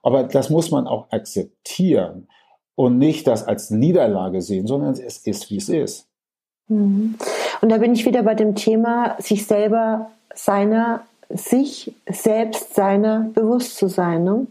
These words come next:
Speaker 2: Ob das als Unternehmer ist oder als Endverbraucher ist, ähm, zu überlegen, ähm, ja, wie verhalte ich mich? Wie verhalte ich mich zukünftig? Ich wünsche mir das auch wahnsinnig, dass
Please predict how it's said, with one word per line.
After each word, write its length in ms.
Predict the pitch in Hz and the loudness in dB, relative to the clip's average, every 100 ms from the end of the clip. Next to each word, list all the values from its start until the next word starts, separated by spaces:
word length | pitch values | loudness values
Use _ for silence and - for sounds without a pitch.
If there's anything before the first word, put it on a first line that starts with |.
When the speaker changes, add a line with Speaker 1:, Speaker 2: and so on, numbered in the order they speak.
| - | -4
Speaker 2:
Ob 140 | 202 | -2
das 180 | 208 208 | -2 0
als 200 | 202 202 | 0 2
Unternehmer 760 | 190 202 196 202 214 226 202 240 | 2 2 2 2 2 0 0 -2
ist 160 | 247 | -2
oder 420 | - 196 196 196 | -2 0 0 0
als 380 | - 185 190 - _ _ _ _ - - - - - | 0 -2 -2 -12 _ _ _ _ -20 -20 -18 -14 0
Endverbraucher 800 | 180 202 214 208 202 202 202 202 | 2 2 0 0 0 0 0 0
ist, 360 | 220 220 - - - - - - - - | 2 0 -4 -16 -20 -18 -16 -16 -16 -2
ähm, 280 | 196 196 196 | 2 4 2
zu 120 | 196 | 2
überlegen, 640 | 214 208 202 208 220 214 214 | 2 4 4 4 2 2 2
ähm, 640 | 202 196 202 202 202 202 _ - - - _ _ - | 2 2 2 2 0 -2 _ -20 -20 -20 _ _ -2
ja, 300 | 226 262 220 190 | 0 0 -2 0
wie 120 | 226 | 2
verhalte 500 | 240 214 254 254 196 | 2 2 0 0 -4
ich 120 | - | -4
mich? 220 | 185 180 | -4 0
Wie 100 | 214 | 0
verhalte 380 | 214 214 214 214 | 2 2 2 0
ich 80 | 214 | 0
mich 200 | 214 - | -2 0
zukünftig? 720 | 226 220 196 185 - - - | -2 0 -2 -2 -4 -8 0
Ich 200 | 277 254 | 0 2
wünsche 300 | 254 285 262 | 0 0 2
mir 80 | 247 | 2
das 180 | 226 220 | 2 2
auch 300 | 214 226 226 | 2 0 2
wahnsinnig, 840 | 214 220 254 254 214 220 226 220 - - - - - | 2 2 2 2 4 2 0 -2 -10 -20 -20 -8 0
dass 420 | 208 208 208 | 2 2 -2